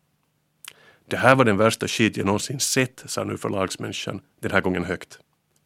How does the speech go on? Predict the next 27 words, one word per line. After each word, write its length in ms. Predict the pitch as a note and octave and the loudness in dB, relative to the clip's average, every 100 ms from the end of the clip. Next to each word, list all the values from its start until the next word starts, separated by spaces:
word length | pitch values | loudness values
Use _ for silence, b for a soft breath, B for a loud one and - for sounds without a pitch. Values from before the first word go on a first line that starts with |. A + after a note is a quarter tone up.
| B B B B B _ _ _ _ | B B B B B _ _ _ _
Nu 140 | - A#2+ | 2 4
ska 140 | - | 6
det 60 | A2 | 6
ju 60 | |
sägas 320 | G#2+ G#2+ G2 G2 | 6 6 6 4
att 200 | F#2+ - | -2 0
hen 220 | A2+ A2+ | 4 6
använde 300 | A2 G#2 F#2+ | 8 6 2
såklart 360 | - G#2+ F#2+ - | 4 2 2 0
inte 300 | B2 A#2 - _ - | 0 0 -2 _ -4
just 300 | C3 D3+ - | 2 2 2
de 80 | F#2 | 0
här 200 | F2 - | 0 -2
orden, 320 | G2 G#2 A2+ b b | -2 -4 -6 b b
men 180 | - G#2 | 2 4
det 100 | G#2+ | 6
var 100 | G#2+ | 6
den 220 | A2 C#3 | 6 6
nonverbala 580 | B2+ C3 G2+ F#2 F#2 F#2 | 8 6 6 2 2 0
meningen 420 | G2 B2 G2+ F2 | 2 2 2 2
jag 140 | E2+ E2 | 0 0
tog 100 | G2+ | 2
med 160 | G#2+ | 2
mig 200 | G2 E2+ | 2 0
från 260 | E2 - G2 | -4 -6 -6
hens 260 | F#2+ F2 - | -4 -4 -4
kroppsspråk. 680 | G#2+ - - - A#2 - | -4 -4 -6 -8 -10 -14